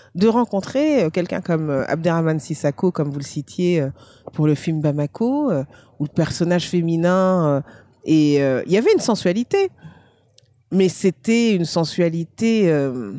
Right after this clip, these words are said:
d'abord qui avait du sens par rapport au film, par rapport au personnage, par rapport à, aux propos, et en plus c'était, euh,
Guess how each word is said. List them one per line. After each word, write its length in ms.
d'abord 280
qui 100
avait 140
du 120
sens 400
par 120
rapport 220
au 80
film, 340
par 120
rapport 240
au 60
personnage, 580
par 100
rapport 260
à, 140
aux 80
propos, 500
et 160
en 60
plus 240
c'était, 600
euh, 40